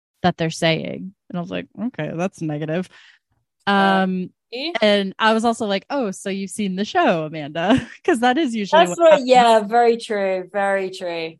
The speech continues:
Speaker 2: Yeah.
Speaker 1: Then, um, I wrote, "Amanda is acting like this is her first time interacting with people. There's not too many social skills going on here." Um,
Speaker 2: You know, it's hard because I go back to,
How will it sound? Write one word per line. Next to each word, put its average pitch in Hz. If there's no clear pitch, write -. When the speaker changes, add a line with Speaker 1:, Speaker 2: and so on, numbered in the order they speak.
Speaker 2:
Yeah. 160
Speaker 1:
Then, 233
um, 208
I 190
wrote, 190
"Amanda 226
is 196
acting 185
like 180
this 180
is 180
her 180
first 185
time 180
interacting 208
with 233
people. 214
There's 185
not 175
too -
many 170
social 247
skills 214
going 214
on 202
here." 196
Um, 190
Speaker 2:
You 277
know, 302
it's 254
hard 262
because 226
I 247
go 262
back 233
to, 196